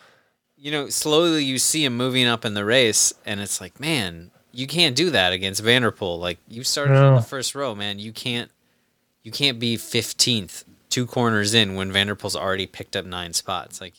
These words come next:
Speaker 1: it's just,
Speaker 2: Yeah.
Speaker 1: it's over. It's game over right there. Even if he pulls back thirty seconds, like, you can't, you burn that match. It's, there's no way you're gonna stay with him."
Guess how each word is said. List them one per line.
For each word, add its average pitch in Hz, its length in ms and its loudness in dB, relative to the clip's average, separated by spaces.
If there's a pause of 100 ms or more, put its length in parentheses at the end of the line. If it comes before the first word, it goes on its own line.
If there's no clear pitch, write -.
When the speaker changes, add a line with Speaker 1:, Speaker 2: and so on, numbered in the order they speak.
Speaker 1:
it's - 120 -20
just, - 200 -14
Speaker 2:
Yeah. 139 160 8
Speaker 1:
it's 117 100 -2
over. 113 280 -4
It's 90 140 -10
game 127 300 0
over 104 240 -4
right 87 220 -4
there. 98 160 -2
Even 110 260 -2
if - 240 -6 (720)
he 120 120 -16
pulls 113 300 0
back 98 300 0
thirty 104 320 -2
seconds, 98 520 0
like, 73 160 -10 (140)
you 98 140 -18
can't, - 280 -8
you 110 140 -6
burn 110 220 4
that 95 140 0
match. 92 320 -2
It's, - 220 -6 (100)
there's 95 200 -10
no 92 140 -2
way 87 140 -2
you're 82 80 -6
gonna 76 160 -10
stay - 320 2
with 90 200 -10
him." 76 220 -10